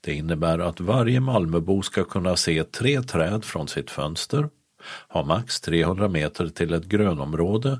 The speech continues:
och att vi har en krontäckningsgrad på trettio procent. Dit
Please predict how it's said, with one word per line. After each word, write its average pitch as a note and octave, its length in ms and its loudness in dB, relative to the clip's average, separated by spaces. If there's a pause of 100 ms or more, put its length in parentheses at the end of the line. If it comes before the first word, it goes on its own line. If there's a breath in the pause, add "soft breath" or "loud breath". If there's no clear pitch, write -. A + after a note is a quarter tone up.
och - 600 -6
att G#2 260 0
vi B2+ 80 6
har G2+ 300 4
en G#2 240 2
krontäckningsgrad F2+ 1300 0
på G#2+ 80 2
trettio B2+ 420 0
procent. - 600 -2 (340)
Dit - 580 -2